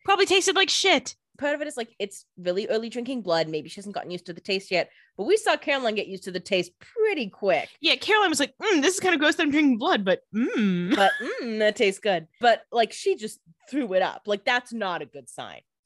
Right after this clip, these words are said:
Speaker 1: Then we go over to the burned council house. It's got some evidence markers inside.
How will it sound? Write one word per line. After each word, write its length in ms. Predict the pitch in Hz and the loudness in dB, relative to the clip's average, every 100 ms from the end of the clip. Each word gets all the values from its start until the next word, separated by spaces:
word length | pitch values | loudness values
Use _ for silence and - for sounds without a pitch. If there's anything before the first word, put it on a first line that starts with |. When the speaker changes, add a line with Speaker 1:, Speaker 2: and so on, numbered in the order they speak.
| _ | _
Speaker 1:
Then 140 | 202 415 | -6 -4
we 80 | 523 | -2
go 220 | 359 233 | 0 2
over 360 | 190 190 185 185 | 2 -2 -2 -4
to 480 | 180 - 190 185 175 _ | -6 -4 -2 -2 -6 _
the 80 | 190 | -8
burned 540 | 165 202 220 220 226 | -2 0 2 0 -4
council 420 | - 175 151 - - | -6 -6 -4 -8 -12
house. 420 | - - - - _ _ | -16 -16 -18 -18 _ _
It's 160 | - 208 | -6 -4
got 300 | 277 349 - | -2 -2 -2
some 180 | 320 311 | -12 -4
evidence 480 | 202 220 208 170 - | -2 -2 -4 -8 -8
markers 640 | 147 139 - 135 123 127 - | -10 -10 -10 -10 -10 -12 -14
inside. 480 | 147 - 76 62 | -14 -12 -14 -14